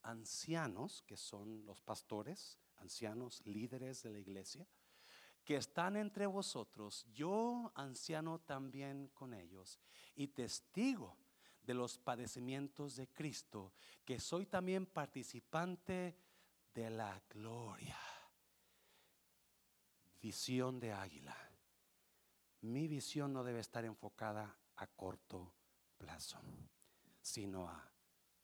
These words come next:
largo plazo. Las águilas ven a lo lejos. Y mucha gente está mirando aquí nada más lo que están pasando, lo que están batallando,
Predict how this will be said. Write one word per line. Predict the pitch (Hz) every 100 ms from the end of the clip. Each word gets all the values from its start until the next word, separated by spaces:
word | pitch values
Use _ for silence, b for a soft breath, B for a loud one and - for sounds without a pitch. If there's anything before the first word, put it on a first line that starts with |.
| _
largo | - 120 123 - 101
plazo. | - - - - -
Las | 92 -
águilas | 123 120 113 104 101
ven | 117 147
a | 139
lo | 131 104
lejos. | - - - - - - B B B B B B -
Y |
mucha | - 151 151
gente | 156 135
está | 120 -
mirando | 131 127 123 131 123
aquí | 113 - - 202 202
nada | 165 131 117
más | 110 104 101 B B B -
lo | -
que | 185
están | - - 185 226 226
pasando, | 160 131 - 113 117
lo | 117 113
que | 120
están | - - 180 208 240 226
batallando, | 151 - 127 113 107 107